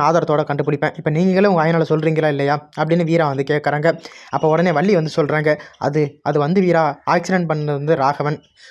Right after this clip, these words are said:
அப்படின்னு வள்ளி வந்து சொன்னதோட பாத்தீங்கன்னா, அதை கேட்டுட்டு வீரா வந்து செமையா அதிர்ச்சி அடைகிறாங்க.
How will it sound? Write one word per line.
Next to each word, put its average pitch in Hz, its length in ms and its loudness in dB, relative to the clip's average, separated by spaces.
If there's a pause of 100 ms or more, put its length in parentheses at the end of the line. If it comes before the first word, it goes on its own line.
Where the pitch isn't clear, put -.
(120)
அப்படின்னு 180 320 4
வள்ளி 196 180 4
வந்து 196 180 4
சொன்னதோட 170 300 2
பாத்தீங்கன்னா, 165 380 0
அதை 139 140 -2
கேட்டுட்டு 175 320 2
வீரா 180 240 2
வந்து 156 180 0
செமையா 165 320 0
அதிர்ச்சி 156 260 -2
அடைகிறாங்க. 143 340 -2